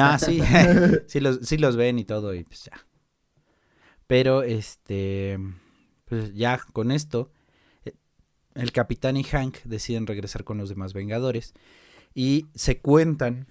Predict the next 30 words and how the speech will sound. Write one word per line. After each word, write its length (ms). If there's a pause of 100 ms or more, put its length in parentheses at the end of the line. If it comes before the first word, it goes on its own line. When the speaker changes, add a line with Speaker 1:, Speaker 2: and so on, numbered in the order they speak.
Speaker 1:
entre 320
ellos 340
que 140
Immortus 560
está 240
acabando 480
con 180
las 220
líneas 240
temporales. 540 (640)
Speaker 2:
Se 200
los 160
está 420
agarchando 1000
a 80 (180)
todos. 440
Speaker 1:
Entonces, 600
Speaker 2:
<laughs> 220
Speaker 1:
el 40
único 380
plan 420
que 140
se 140
les 220
ocurre 520 (580)
es 180
que 100
tienen 380
que 120
ir 220